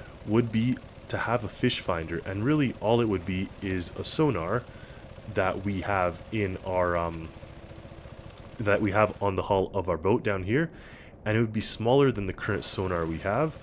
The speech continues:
and it would be specifically tuned to find fish. Now, that may include some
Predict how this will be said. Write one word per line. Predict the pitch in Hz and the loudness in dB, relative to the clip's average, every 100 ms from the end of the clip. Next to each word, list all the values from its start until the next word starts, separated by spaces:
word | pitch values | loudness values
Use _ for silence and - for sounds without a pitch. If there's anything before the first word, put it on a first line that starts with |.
| - - - - - | -18 -18 -18 -12 -2
and | 104 | 0
it | |
would | 104 | 2
be | 104 | 0
specifically | 98 - 110 - 131 127 107 95 | -2 -2 -2 -2 -2 -2 -2 -2
tuned | - 104 101 - | 0 0 0 -4
to | 107 | -8
find | - 98 92 | -2 -2 -2
fish. | - 110 82 - | -2 -2 -2 -2
Now, | 98 92 - - - | -2 -2 -2 -6 0
that | 104 110 | 2 4
may | 110 | 2
include | 104 95 - 95 87 | 2 -2 -2 -2 -2
some | - 98 90 | -2 0 0